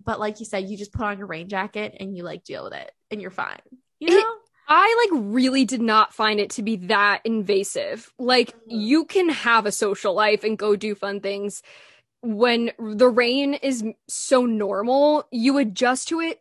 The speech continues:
Speaker 2: really fast.
Speaker 1: Mm-hmm.
Speaker 2: And the amount of snow you get, I mean, there's always the exception. Every year there's,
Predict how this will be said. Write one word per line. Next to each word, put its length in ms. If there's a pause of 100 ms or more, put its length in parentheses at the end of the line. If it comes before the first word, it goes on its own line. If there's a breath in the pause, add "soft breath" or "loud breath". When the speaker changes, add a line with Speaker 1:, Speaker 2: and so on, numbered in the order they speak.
(100)
Speaker 2:
really 520
fast. 640 (160 loud breath)
Speaker 1:
Mm-hmm. 360
Speaker 2:
And 120
the 100
amount 260
of 80
snow 560
you 180
get, 160
I 60
mean, 100
there's 140
always 220
the 60
exception. 520
Every 260
year 240
there's, 460